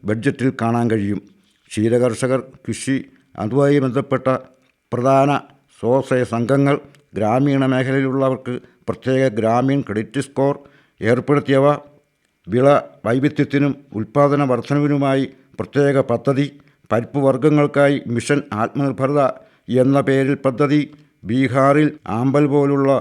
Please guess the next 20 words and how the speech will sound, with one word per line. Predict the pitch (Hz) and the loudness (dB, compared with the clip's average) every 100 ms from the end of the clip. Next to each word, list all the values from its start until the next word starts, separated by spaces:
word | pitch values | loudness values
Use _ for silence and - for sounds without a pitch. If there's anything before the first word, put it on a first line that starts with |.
| - - | -4 -8
നീർച്ചെടികൾ | 113 151 151 156 151 147 143 | -2 0 0 0 2 2 0
ഉൽപ്പാദിപ്പിക്കുന്നവർക്ക് | 135 143 165 156 147 143 131 123 113 107 | 0 0 0 -2 -4 -4 -2 -2 -4 -8
പ്രത്യേക | - 131 151 151 | -4 0 2 2
പദ്ധതി, | 123 120 127 - _ - 98 | 0 -4 -6 -10 _ -6 -4
ആസാമിൽ | 113 135 131 131 - - | 0 2 2 0 -2 -6
യൂറിയ | 110 123 131 131 | -2 0 2 2
പ്ലാന്റ്, | 131 131 127 120 - _ 95 | 2 2 0 -4 -12 _ -2
ഓരോ | 117 131 131 127 | 2 2 2 0
സംസ്ഥാനത്തെയും | 123 - 135 135 - 127 131 127 | -4 -2 0 0 0 -2 -2 -2
കേന്ദ്രഭരണ | 113 127 131 127 127 120 | -2 -2 0 0 -2 -2
പ്രദേശങ്ങളിലെയും | 120 127 131 135 131 131 123 127 - _ | -2 -2 0 0 0 0 0 -2 -8 _
കൃഷി | 139 127 143 - - | -4 -4 -4 -4 -4
അനുബന്ധ | 120 131 135 127 131 | -2 0 0 0 2
വ്യവസായങ്ങൾക്ക് | 123 120 131 139 139 135 131 135 135 - _ _ - | 2 2 0 0 2 0 0 -2 -4 -6 _ _ -4
പ്രത്യേക | 117 - 147 147 - 135 | -4 2 4 6 4 2
ഊന്നൽ | 147 156 151 | 4 4 4
നൽകിക്കൊണ്ടുള്ള | 147 147 151 143 139 139 131 - _ _ | 4 4 2 2 2 2 0 -2 _ _
പദ്ധതികളും | 120 113 143 143 143 131 - _ - | 0 2 2 4 2 0 -4 _ -6
ബജറ്റിൽ | 117 113 127 127 127 | -4 -2 -4 -2 -2
വിഭാവനം | 104 123 123 | 0 0 0